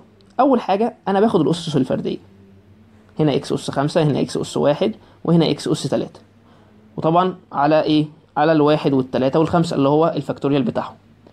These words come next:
يعني أنا لو عايز أكمل فهقول، وخلي بالك أنا بادئ إيه؟ موجب، سالب، موجب، ماشي بالسيمتريت ده. يعني لو عايز أكمل هقول هنا إكس على مضروب الواحد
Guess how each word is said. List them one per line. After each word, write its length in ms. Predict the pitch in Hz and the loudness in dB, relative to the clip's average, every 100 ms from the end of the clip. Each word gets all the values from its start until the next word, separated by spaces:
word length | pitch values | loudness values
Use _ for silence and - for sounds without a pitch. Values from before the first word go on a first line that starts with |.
| - - - _ _ - | -20 -20 -20 _ _ -2
يعني 200 | 143 170 | 2 4
أنا 60 | 190 | 2
لو 100 | 165 | 2
عايز 380 | 147 156 127 - | 2 0 -4 -8
أكمل 380 | 135 156 240 370 - | -4 0 0 -2 -6
فهقول، 440 | 139 139 156 240 - - - _ _ - - _ - - - | -2 2 4 2 0 -14 -20 _ _ -20 -20 _ -20 -20 -8
وخلي 280 | 151 156 190 | -4 0 2
بالك 240 | 180 - - | 4 2 0
أنا 120 | 143 | 0
بادئ 240 | 160 151 | 0 2
إيه؟ 200 | 151 139 143 151 | 0 0 -2 -2
موجب، 400 | 160 190 220 - - - - - - - - | 2 4 4 0 -4 -20 -20 -20 -20 -20 -20
سالب، 520 | - - 165 202 370 - - _ _ | -6 2 4 4 0 -4 -20 _ _
موجب، 320 | 151 143 117 - - - - - - - | 0 2 0 -4 -20 -20 -20 -20 -16 -4
ماشي 240 | 147 156 | -2 2
بالسيمتريت 500 | 147 - 135 131 135 | 0 0 -2 0 0
ده. 160 | 123 - - - - - - - - | 0 -4 -8 -20 -20 -20 -20 -20 -6
يعني 120 | - 147 | -2 0
لو 60 | |
عايز 160 | 147 156 | 2 0
أكمل 320 | 139 156 170 | -2 -2 -2
هقول 240 | 127 131 | 0 -2
هنا 260 | 139 156 247 - _ _ - - _ _ _ - | 0 2 0 -2 _ _ -20 -20 _ _ _ -6
إكس 360 | 156 160 - - _ _ - - | -6 -4 -14 -16 _ _ -20 -8
على 180 | - 131 | -4 -2
مضروب 260 | 123 135 127 | 0 2 2
الواحد 460 | 127 139 220 247 | 2 2 0 -6